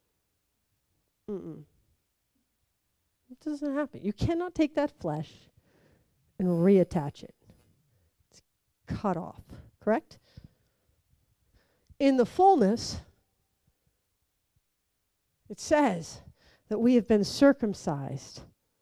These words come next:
of the flesh. And yet, for some reason, my whole life, I heard people say, "It's the flesh, it's the flesh, it's the flesh."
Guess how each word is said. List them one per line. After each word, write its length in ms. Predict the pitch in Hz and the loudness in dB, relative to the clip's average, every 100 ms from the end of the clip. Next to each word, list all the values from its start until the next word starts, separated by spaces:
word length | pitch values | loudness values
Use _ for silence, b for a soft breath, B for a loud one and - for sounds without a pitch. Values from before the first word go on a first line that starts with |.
| _ _ _ _ _ _ _ _ _ | _ _ _ _ _ _ _ _ _
of 160 | 220 180 | -6 -4
the 80 | 180 | -4
flesh. 560 | - 240 147 139 - - - _ _ _ _ _ _ _ _ _ _ _ _ _ _ _ _ _ _ _ _ _ _ _ _ _ _ _ _ _ _ _ _ _ _ _ - _ - | 0 0 0 -6 -12 -14 -18 _ _ _ _ _ _ _ _ _ _ _ _ _ _ _ _ _ _ _ _ _ _ _ _ _ _ _ _ _ _ _ _ _ _ _ -20 _ -4
And 160 | 220 | 2
yet, 180 | 220 226 | 4 4
for 160 | - 226 | 2 -2
some 460 | - - 269 277 | -2 2 4 4
reason, 460 | 285 285 277 214 214 | 4 6 4 2 0
my 160 | 196 185 | 2 0
whole 420 | - 226 254 311 | 0 8 10 10
life, 560 | 339 254 - - - - _ _ _ _ _ _ _ _ _ _ 208 | 8 4 0 -14 -18 -20 _ _ _ _ _ _ _ _ _ _ -2
I 160 | 214 | 0
heard 240 | 202 214 202 | 2 0 0
people 260 | 220 208 | -4 -6
say, 300 | 202 - 185 | -8 -2 0
"It's 160 | 185 - | -2 -6
the 100 | 175 | -16
flesh, 500 | - 247 156 131 - | -6 -4 -4 -8 -16
it's 180 | 165 _ | -18 _
the 80 | 180 | -18
flesh, 440 | - 175 - _ | -8 -8 -8 _
it's 160 | 151 - | -20 -20
the 60 | - | -20
flesh." 540 | - 185 165 _ _ | -20 -18 -18 _ _